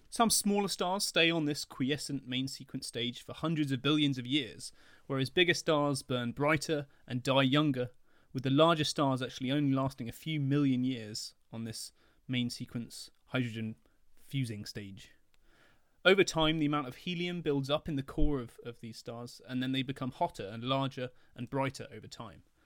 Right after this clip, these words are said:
So our sun, for example, was about thirty percent less luminous in its first billion years,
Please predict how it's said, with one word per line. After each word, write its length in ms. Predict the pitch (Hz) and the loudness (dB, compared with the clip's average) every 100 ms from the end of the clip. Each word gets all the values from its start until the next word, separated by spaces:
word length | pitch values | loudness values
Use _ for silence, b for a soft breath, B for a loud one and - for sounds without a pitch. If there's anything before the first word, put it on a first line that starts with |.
| _ | _
So 220 | - 143 127 | -8 -2 -2
our 80 | |
sun, 340 | - - 170 175 | -2 0 0 -2
for 160 | - | -2
example, 500 | 156 143 151 147 151 | -2 0 -2 -2 -2
was 120 | 143 135 | -2 -2
about 260 | 123 120 | -4 -8
thirty 320 | - - 160 | -8 0 0
percent 480 | 135 139 143 127 - | 0 -4 -6 -6 -4
less 300 | 127 156 - | -4 -2 -4
luminous 540 | 139 165 110 - - - | -4 -4 -6 -10 -14 -14
in 120 | 127 | -12
its 100 | 117 | -12
first 400 | - 131 120 - _ | -10 -10 -10 -14 _
billion 340 | 117 123 110 113 | -8 -8 -6 -6
years, 440 | 131 87 - - | -8 -8 -16 -20